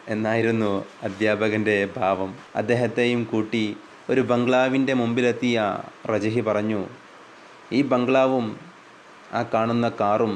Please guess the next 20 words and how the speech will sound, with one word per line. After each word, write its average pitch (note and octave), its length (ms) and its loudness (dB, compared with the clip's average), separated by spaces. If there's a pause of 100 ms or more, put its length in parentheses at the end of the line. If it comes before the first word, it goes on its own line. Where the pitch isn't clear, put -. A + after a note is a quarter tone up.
നിങ്ങളുടേതാണ്. G2+ 760 0 (800)
ഇനി C#3+ 140 4
മുതൽ D#3 260 2 (100)
നിങ്ങളുടെ C3+ 440 2
എല്ലാ B2 300 2 (140)
ചെലവുകളും A#2+ 580 2 (920)
എൻ്റേതു A2+ 380 2
കൂടിയാണ്." G2+ 520 -2 (180)
ആനന്ദക്കണ്ണീരോടെ A#2 960 2
നിൽക്കുന്ന A2+ 420 -2 (160)
ആ A2+ 160 0
അധ്യാപകനോട് A2+ 800 0 (840)
റജിഹി G#2 320 0
പറഞ്ഞു, G#2+ 460 0 (800)
"നിങ്ങളെന്ന് A#2 640 2 (420)
ആ A2 120 2 (140)
ഒരു A#2+ 240 2
ദീനാർ A#2 480 2
തന്നപ്പോൾ A2+ 580 -2 (260)
എനിക്കുണ്ടായത് A2 920 0